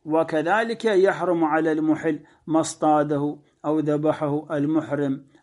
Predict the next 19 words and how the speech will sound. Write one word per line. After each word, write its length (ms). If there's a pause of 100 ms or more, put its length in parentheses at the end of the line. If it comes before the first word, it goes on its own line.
أو 180
المحل 640
في 120
الحرام. 800 (3500)
هسه 220
نجي 300
إلى 160
مسألة 480 (140)
أكل 280
المحرم 720 (420)
وأكل 440
المحل. 540 (1600)
أكلهم 540
منين؟ 440
من 120
الصيد. 500 (1700)
مسألة 500
ميتين 420
واثنين 640